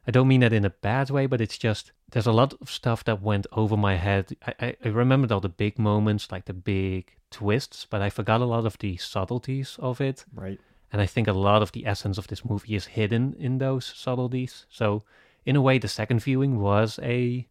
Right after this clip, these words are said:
Speaker 1: was more refreshing than usual, even because I had lost out on so many details the first time around. And even now, the second time, I was still,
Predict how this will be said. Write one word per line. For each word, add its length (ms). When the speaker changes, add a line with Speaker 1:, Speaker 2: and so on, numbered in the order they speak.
Speaker 1:
was 360
more 260
refreshing 640
than 160
usual, 600
even 300
because 280
I 180
had 440
lost 360
out 200
on 120
so 180
many 220
details 420
the 80
first 300
time 220
around. 360
And 120
even 240
now, 240
the 100
second 320
time, 200
I 60
was 160
still, 480